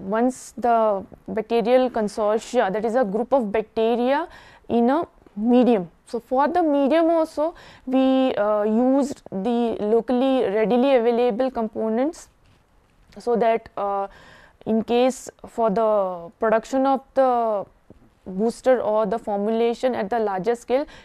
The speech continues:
it should be cost effective. So to do that, we have chosen the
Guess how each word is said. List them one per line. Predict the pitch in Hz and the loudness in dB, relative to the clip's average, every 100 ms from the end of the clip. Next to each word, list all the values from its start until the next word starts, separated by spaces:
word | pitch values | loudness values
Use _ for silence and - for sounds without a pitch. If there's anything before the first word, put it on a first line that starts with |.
| - | -16
it | - | -6
should | 247 | -4
be | 247 | -2
cost | 320 247 240 | 0 0 0
effective. | 254 226 190 - 185 - - - | -4 -4 -10 -10 -12 -14 -20 -10
So | 240 | -6
to | - 269 262 | -2 0 2
do | 311 294 | 2 2
that, | 320 330 | 2 0
we | 233 | -4
have | 226 | -4
chosen | 226 220 277 302 302 | -2 -2 0 0 -2
the | 285 320 | -2 -2